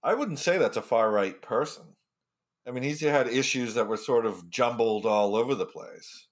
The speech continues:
right? He's only far-right in the sense that we'd say that we tend to call white people who are concerned about white people far-right, right? That these white nationalists are far-right.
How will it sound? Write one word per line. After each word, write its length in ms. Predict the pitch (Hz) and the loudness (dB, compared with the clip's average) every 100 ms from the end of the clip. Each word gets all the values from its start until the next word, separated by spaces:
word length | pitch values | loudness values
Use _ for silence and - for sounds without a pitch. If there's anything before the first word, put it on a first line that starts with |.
| _ _ _ _ - | _ _ _ _ 0
right? 160 | 127 | 0
He's 140 | 127 156 | 2 2
only 200 | 156 143 | 2 0
far-right 540 | 143 120 113 123 120 | 2 4 4 4 0
in 100 | 107 | -6
the 80 | 104 | -8
sense 220 | 117 101 | -8 -6
that 100 | 98 | -8
we'd 140 | 101 | -8
say 360 | - 117 101 98 98 | -2 2 2 2 -2
that 180 | 98 | -6
we 100 | 101 | -6
tend 460 | 92 - 113 107 104 | -12 -8 -6 -8 -14
to 80 | 104 | -18
call 720 | - 107 95 90 87 85 - _ _ _ _ _ _ _ _ | -6 0 0 0 -2 -6 -12 _ _ _ _ _ _ _ _
white 380 | 110 120 120 - | -4 -2 0 -4
people 400 | - 110 104 98 | -12 -8 -4 -4
who 120 | 101 | -4
are 120 | 98 95 | -4 -4
concerned 500 | 101 87 101 98 95 | -8 -10 -6 -6 -6
about 300 | 90 85 85 | -6 -6 -6
white 240 | 95 90 | -8 -8
people 440 | 95 87 78 80 - | -18 -14 -14 -14 -8
far-right, 680 | 95 85 82 92 78 - _ _ _ _ _ _ - | -6 -4 -6 -8 -10 -16 _ _ _ _ _ _ -10
right? 280 | 85 85 85 _ _ _ _ | -8 -6 -8 _ _ _ _
That 240 | 90 87 101 | -8 -8 -10
these 180 | 95 98 | -8 -2
white 200 | 98 95 | -2 -2
nationalists 540 | 101 95 101 90 - | -4 -4 -8 -10 -8
are 100 | 85 | -10
far-right. 580 | 85 87 85 82 80 | -6 -6 -6 -8 -10